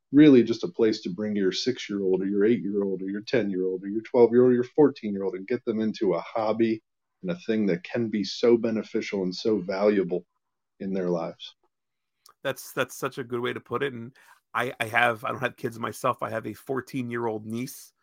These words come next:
Speaker 2: who, um, I'll be taking to her very first show,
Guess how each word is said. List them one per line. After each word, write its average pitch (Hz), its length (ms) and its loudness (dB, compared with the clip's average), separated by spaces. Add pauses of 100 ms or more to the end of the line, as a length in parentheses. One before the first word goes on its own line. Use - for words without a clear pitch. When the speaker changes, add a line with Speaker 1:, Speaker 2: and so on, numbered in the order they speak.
(400)
Speaker 2:
who, 113 320 -2
um, 110 380 0
I'll 113 120 0
be 113 160 -6
taking 117 460 -4
to 113 480 -4
her 127 180 -4
very 117 260 -4
first 120 320 -6
show, 117 300 0